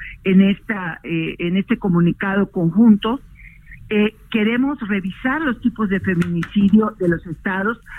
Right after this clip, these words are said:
para trabajar junto con los congresos de los estados y que quede tan claro como en el, cómo está en,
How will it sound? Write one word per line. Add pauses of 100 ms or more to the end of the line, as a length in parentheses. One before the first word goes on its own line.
(180)
para
trabajar
junto
con
los
congresos
de
los
estados
y
que
quede (440)
tan
claro
como
en
el,
cómo
está
en,